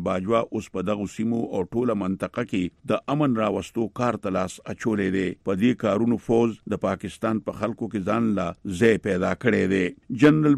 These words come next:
باجوا د پاکستان او افغانستان ترمنځ د شپاړس سوه پنځه اتیا میله اوږد ازغن تار غځولو کار هم شروع کړی دی چې دا شان د ورانکارو لار بنده کړی شي.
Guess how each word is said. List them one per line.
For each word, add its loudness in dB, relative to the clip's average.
باجوا 6
د -4
پاکستان -2
او 2
افغانستان -2
ترمنځ -2
د -8
شپاړس -4
سوه 0
پنځه -4
اتیا 0
میله -2
اوږد 2
ازغن -6
تار 0
غځولو -2
کار 2
هم 2
شروع 2
کړی 4
دی 4
چې -2
دا 4
شان -2
د 2
ورانکارو 0
لار 2
بنده 2
کړی -4
شي. -2